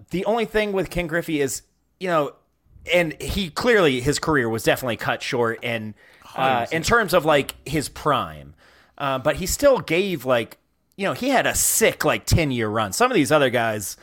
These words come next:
Speaker 1: we're talking, like, you know, five-year run, like Bo Jackson. Like, I mean, he, he was amazing for, like, three years.
Speaker 2: Could have been great. Yeah. I mean,
Speaker 1: And
Speaker 2: he was
Speaker 1: I mean,
Speaker 2: definitely great, but
Speaker 1: with
Speaker 2: still.
Speaker 1: Bo Jackson, the, see, I think Bo Jackson's my answer just because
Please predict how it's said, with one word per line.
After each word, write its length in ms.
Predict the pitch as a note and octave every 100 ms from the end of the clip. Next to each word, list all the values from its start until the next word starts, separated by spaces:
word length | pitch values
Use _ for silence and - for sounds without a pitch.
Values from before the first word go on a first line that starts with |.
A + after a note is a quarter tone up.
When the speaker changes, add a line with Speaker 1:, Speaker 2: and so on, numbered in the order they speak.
| - -
Speaker 1:
we're 80 | -
talking, 300 | F#3+ E3 C#3
like, 300 | A#2 A2 F#2+
you 60 | E3+
know, 180 | F2 F#2 _ -
five-year 640 | C3 A2 G2 F2+ G2 F2+
run, 260 | E2+ F2+ F2+
like 140 | G2+
Bo 180 | G2+ C#3+
Jackson. 540 | C3 A#2 G#2+ - G2 E2+
Like, 320 | F2+ F2 - _ _ _ _ _ _ _ _ _ _ -
I 100 | D3
mean, 160 | C3
he, 340 | A#2+ D3+ D3+ -
he 160 | - G3+
was 140 | F3+
amazing 600 | D#3 C3+ E3+ E3+ B2 G2
for, 140 | F#2+ B2
like, 200 | A2+ G2+ _ _ _
three 240 | - C3+ D3
years. 560 | C3+ C#3+ A#2+ D#2 - -
Speaker 2:
Could 100 | A#2
have 80 | A2
been 240 | B2+ C3+
great. 320 | C#3+ F#3 A3+ -
Yeah. 320 | C#3 E3+ C3+ - - _
I 60 | A2+
mean, 120 | B2+
Speaker 1:
And 100 | D#3+
Speaker 2:
he 0 |
was 0 |
Speaker 1:
I 40 | D3+
mean, 40 | E3
Speaker 2:
definitely 200 | D3+ -
great, 340 | A2+ A#2+ C3 A#2
but 140 | -
Speaker 1:
with 160 | F3 G3+
Speaker 2:
still. 140 | F#3+
Speaker 1:
Bo 40 | A3
Jackson, 480 | D#3 D#3+ F#3+ F3 D3
the, 180 | C3+ - _
see, 240 | - E3 D3+
I 140 | C3+
think 180 | D3 G#3
Bo 120 | D3+
Jackson's 500 | D3+ C#3 B2+ - A#2
my 140 | A#2 A2+
answer 260 | G#2+ G#2+ G#2
just 240 | C#3 B2+
because 460 | C3 C#3 A#2+ G#2+